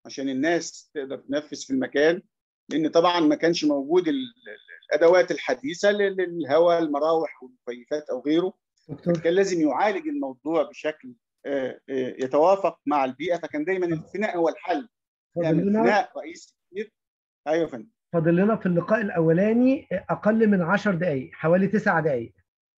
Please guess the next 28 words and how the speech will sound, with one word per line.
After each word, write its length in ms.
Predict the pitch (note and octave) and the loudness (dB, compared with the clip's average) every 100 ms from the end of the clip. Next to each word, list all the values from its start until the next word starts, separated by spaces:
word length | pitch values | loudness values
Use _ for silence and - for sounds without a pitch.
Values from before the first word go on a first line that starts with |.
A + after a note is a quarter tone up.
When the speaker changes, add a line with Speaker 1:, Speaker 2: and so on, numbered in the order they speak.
| - | -8
Speaker 2:
على 200 | C#3 D#3 | -6 -4
أساس 260 | F#3 E3+ | -4 -2
إن 240 | F3+ D#3 D#3 | -2 2 0
الكل 500 | C#3+ G3 G#3 G3+ E3 | 0 2 4 2 0
يحضر 380 | - F#3 F3 E3 | -4 -2 -2 0
نفسه 460 | G#3 - B3+ A#3+ _ _ _ - | -2 0 0 0 _ _ _ -8
إن 140 | D3 E3 | -2 -2
إحنا، 440 | E3+ E3 D3 C#3+ | 0 -4 -4 -6
Speaker 1:
تمام. 320 | C#3+ C3 A#2+ - | -6 -6 -8 -2
Speaker 2:
آه، 240 | D#3+ E3+ F#3+ | -2 0 0
قبل، 440 | F#3 F3+ E3+ E3 | 0 2 2 2
بعد 380 | D#3 G3 F3 E3+ | 2 2 2 0
تسع 260 | G3 F#3+ | -2 0
دقايق 360 | D#3 E3+ D3+ - | 0 -2 -4 -6
هنفصل 380 | A#2 E3 D#3+ F3 | -4 -2 0 0
الزوم 580 | D3+ B2+ F#3+ B3+ C#4+ - _ _ | 0 2 4 4 2 -2 _ _
ونرجع 380 | D3+ F3+ G#3 F3 | 0 2 2 0
نفتحه 380 | D#3 D3+ G3 F3 | -2 -2 -4 -2
تاني 440 | F#3 G#3 A#3+ B3+ | -2 2 2 0
لمواصلة 440 | F#3 E3 G3 G3 G3 | 0 2 2 0 -2
المحاضرة 580 | E3 D#3 F3+ E3+ F3 E3+ _ - | -2 0 0 2 0 -2 _ -4
مع 140 | E3+ | 0
حضرتك. 440 | E3 D#3 C3 G#2+ G2+ _ - | 0 -2 -4 -12 -18 _ -6
اتفضل 300 | G3 F#3 F3 | -2 2 2
يا 60 | |
دكتور. 340 | C#3 B2+ - _ _ | 0 -4 -14 _ _
Speaker 1:
تمام، 400 | D#3 C#3 C#3+ B2+ _ _ - | -6 -4 -4 -8 _ _ -10
تمام. 380 | C3 C3+ B2+ | -6 -4 -6